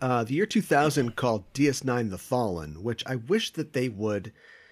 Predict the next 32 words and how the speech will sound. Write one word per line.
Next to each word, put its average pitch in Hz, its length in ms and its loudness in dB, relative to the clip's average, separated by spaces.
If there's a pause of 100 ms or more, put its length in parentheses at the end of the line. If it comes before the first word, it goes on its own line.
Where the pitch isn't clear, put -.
(540)
I 147 80 2
guess 190 260 4
at 175 140 2
this 156 160 2
point, 139 320 2
since 123 180 -2
it's 123 160 -6
a 117 40 -4
license, 117 420 -2
I 151 80 2
think 175 160 2
the, 123 200 2 (400)
I 170 80 0
think 233 140 -2
the 185 80 4
fact 151 280 6
that 135 180 6 (260)
it's 131 180 -2
such - 240 0
a 120 60 -2
big 113 180 -2
license 98 600 -2
is 85 320 -6
the - 100 -14
problem, 80 480 -6
because 87 380 -8
it's, - 380 -6 (340)
you - 80 -8
know, 87 100 -6
Paramount 123 580 0
or 92 40 -8
s-, - 180 -8